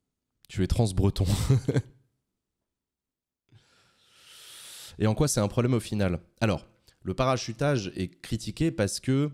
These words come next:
justement, ça enlève de la représentavi-, de la représentativité territoriale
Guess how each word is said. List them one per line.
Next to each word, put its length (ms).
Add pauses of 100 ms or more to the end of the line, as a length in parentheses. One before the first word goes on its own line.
(160)
justement, 720
ça 300
enlève 340
de 100
la 60
représentavi-, 600 (100)
de 140
la 100
représentativité 840
territoriale 680